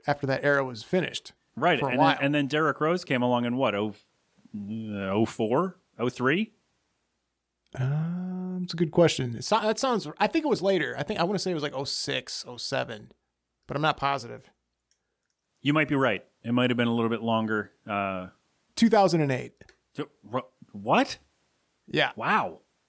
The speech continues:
Speaker 1: Yep.
Speaker 2: Who the hell am I thinking of? All right. Anyway, um, yeah. So they were trash for, damn, they were trash for, like, a
Speaker 1: decade.
Speaker 2: decade. <laughs>
Speaker 1: Yeah. So they could have sacrificed their one championship potentially, and maybe even still,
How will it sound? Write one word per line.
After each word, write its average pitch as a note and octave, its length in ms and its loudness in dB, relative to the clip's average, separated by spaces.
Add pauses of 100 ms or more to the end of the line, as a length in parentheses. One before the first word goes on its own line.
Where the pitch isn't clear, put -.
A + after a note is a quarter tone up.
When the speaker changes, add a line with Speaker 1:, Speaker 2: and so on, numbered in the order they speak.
(760)
Speaker 1:
Yep. D3+ 160 -4
Speaker 2:
Who E3 60 -2
the F#3+ 60 0
hell E3+ 120 -2
am D3+ 80 -2
I C#3 80 -2
thinking B2 240 -4
of? F2 120 -12
All C#3 120 -2
right. A2+ 180 2
Anyway, A#2 400 0 (320)
um, A#2 480 2 (220)
yeah. C3+ 300 0
So A#2+ 180 -4
they C#3 160 2
were D#3 160 2
trash D3+ 480 0
for, A2 340 -4 (200)
damn, D3+ 180 -2
they A#2+ 100 2
were C#3+ 80 0
trash A#2+ 320 2
for, F#3+ 160 4
like, A2 140 -4
a G#2 60 -6
Speaker 1:
decade. - 60 -18 (340)
Speaker 2:
decade. - 100 -8
<laughs> - 60 -16 (640)
Speaker 1:
Yeah. G3+ 320 0 (280)
So G#3+ 340 -2 (380)
they A#3 140 0
could C#4+ 140 0
have A3 100 0
sacrificed A#3+ 680 0
their F3+ 180 2
one G3+ 360 0
championship C#3+ 840 -4 (560)
potentially, C3 720 -2 (380)
and C#3+ 80 -8
maybe A3+ 180 2
even G3+ 180 2
still, D#3 440 0